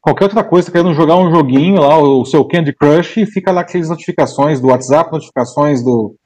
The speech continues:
Instagram, notificações dos jornais, notificação, notificação, notificação, não? E aí você é, é, é, é solapado por esse negócio, não? O volume de informações é gigante,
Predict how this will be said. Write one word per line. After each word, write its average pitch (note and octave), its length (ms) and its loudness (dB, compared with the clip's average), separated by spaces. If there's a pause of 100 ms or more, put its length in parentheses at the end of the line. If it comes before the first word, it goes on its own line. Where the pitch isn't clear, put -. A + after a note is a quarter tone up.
(260)
Instagram, C3+ 640 0
notificações C#3+ 640 -4
dos B2+ 140 -2
jornais, B2 600 0
notificação, C#3 500 -4
notificação, D3+ 460 -4
notificação, D3 760 -4 (440)
não? B2 160 2
E C3+ 100 6
aí B2+ 160 6
você E3+ 300 -2
é, F3 560 4
é, A#2 380 0
é, G2+ 720 0
é - 40 -6
solapado D#3+ 840 2
por B2 140 -2
esse A2+ 180 -6
negócio, G2+ 500 -6
não? G#2+ 100 -6
O A#2+ 120 0
volume C3 260 2
de D#3 80 -4
informações D3 380 -2
é C3+ 60 -2
gigante, C#3+ 600 0